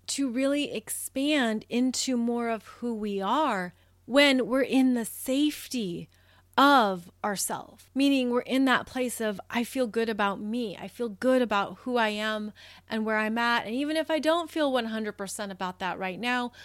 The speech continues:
I have confidence in myself to get there, to do what I need to do,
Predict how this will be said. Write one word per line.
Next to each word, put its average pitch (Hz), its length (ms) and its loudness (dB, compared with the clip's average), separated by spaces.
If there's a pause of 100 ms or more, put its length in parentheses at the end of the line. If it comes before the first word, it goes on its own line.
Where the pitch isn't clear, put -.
(160)
I 233 80 -2
have 240 260 -4
confidence 269 760 -4
in 220 140 -6
myself 208 600 -6
to 214 100 -10
get 262 320 -2
there, 254 400 2 (320)
to 254 100 -10
do 220 240 -2
what 233 140 2
I 226 100 -2
need 214 220 -8
to 202 80 -12
do, 196 440 -6